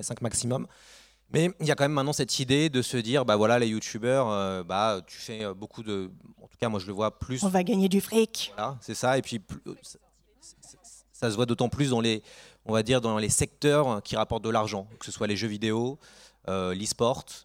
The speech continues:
Speaker 1: euh, là où il y a de l'argent pour envoyer des gens, euh, voilà, suivre des compétitions,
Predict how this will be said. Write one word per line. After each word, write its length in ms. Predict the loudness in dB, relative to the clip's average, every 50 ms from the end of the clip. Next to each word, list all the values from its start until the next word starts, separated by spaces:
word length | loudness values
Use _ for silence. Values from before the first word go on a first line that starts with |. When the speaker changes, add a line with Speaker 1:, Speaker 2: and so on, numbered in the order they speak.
| _ _ _ _ _ _ -14 -8
Speaker 1:
euh, 60 | -6 -2
là 160 | 0 0 2
où 60 | 2
il 20 |
y 40 | 2
a 40 | 0
de 60 | 2
l'argent 260 | 0 -2 -2 -4 -6
pour 160 | -6 -6 -4 -4
envoyer 320 | -2 -2 -2 -2 -2 -2
des 100 | -2 -4
gens, 260 | -2 -2 -2 0 0 0
euh, 340 | 0 0 -2 -4 -6 -6 -8
voilà, 220 | -6 -2 -2 -2 -4
suivre 180 | -4 -8 -8
des 100 | -10 -8
compétitions, 680 | -8 -8 -10 -10 -10 -10 -8 -8 -6 -4 -6 -6 -8